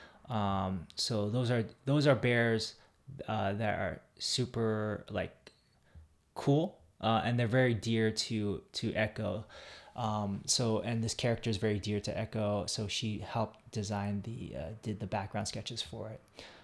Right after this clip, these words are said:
Okay, and then, yeah, how do they compare to the three D model? Let us know in the comments. Uh, Nerve Ape wallpaper, as usual, we have awesome three D characters, images, story art,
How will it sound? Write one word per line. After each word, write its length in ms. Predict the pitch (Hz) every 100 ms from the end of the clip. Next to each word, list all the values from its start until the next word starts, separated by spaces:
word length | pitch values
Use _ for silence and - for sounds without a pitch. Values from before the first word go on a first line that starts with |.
| -
Okay, 380 | 135 190 226 190 -
and 240 | 135 135
then, 560 | 143 139 139 135 135 - - - _
yeah, 340 | 151 180 113 101
how 180 | - 127
do 140 | 123 127
they 120 | 123
compare 440 | 135 113 123 123
to 160 | - 110
the 80 | 95
three 240 | 120 120
D 40 |
model? 360 | 117 123 135 143
Let 120 | 110
us 160 | 110 -
know 60 |
in 80 | 101
the 60 | 95
comments. 680 | - 143 147 143 - - - - - - - -
Uh, 300 | 131 143 143
Nerve 240 | 135 147
Ape 200 | 147 135
wallpaper, 540 | 120 135 143 160 156 156
as 300 | 117 120 127
usual, 320 | 135 156 151
we 100 | 131
have 180 | 120 98
awesome 400 | 120 127 - 120
three 260 | - 113 113
D 100 | 110
characters, 800 | - 139 135 131 135 131 131 -
images, 560 | 123 123 113 123 123
story 360 | 120 - 123 127
art, 360 | 107 120 113